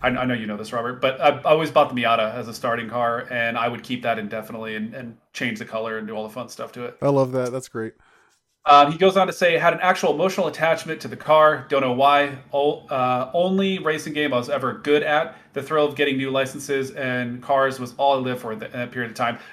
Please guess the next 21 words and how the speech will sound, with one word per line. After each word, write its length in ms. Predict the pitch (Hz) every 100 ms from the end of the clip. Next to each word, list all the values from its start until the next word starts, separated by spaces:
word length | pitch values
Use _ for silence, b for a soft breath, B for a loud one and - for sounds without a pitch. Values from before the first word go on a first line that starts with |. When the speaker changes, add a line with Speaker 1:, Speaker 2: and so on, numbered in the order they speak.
| -
Speaker 1:
Dude, 140 | 269
the 60 | 156
licensing 640 | 170 269 - - 294 196
in 460 | 156 135 120 110 - -
Gran 180 | 151
Turismo 320 | 185 143 120 107
games 280 | 104 95
are 160 | - 107
so 500 | - - - 185 131
difficult, 480 | 127 - 110 98 98
especially 380 | 123 - 147 170
if 60 | 135
you're 100 | 123
going 240 | 127 123
for, 140 | 123
like, 180 | 117 110
the 60 | 113
A 160 | 123 120
N 100 | 110
S 180 | 107
ranks. 380 | 101 104 - -